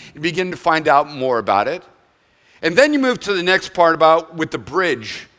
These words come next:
but also with faith, where you actually have to entrust yourself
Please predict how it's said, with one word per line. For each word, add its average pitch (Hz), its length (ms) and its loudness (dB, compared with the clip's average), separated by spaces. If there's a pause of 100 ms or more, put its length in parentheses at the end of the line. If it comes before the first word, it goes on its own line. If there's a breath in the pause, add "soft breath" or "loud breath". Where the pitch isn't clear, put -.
(200)
but 139 120 -2
also 160 260 2
with 143 180 -6
faith, 135 520 0
where 147 100 -4
you 156 180 -4
actually 175 380 0
have 165 160 -2
to 127 160 -12
entrust 170 500 -4
yourself 101 800 -6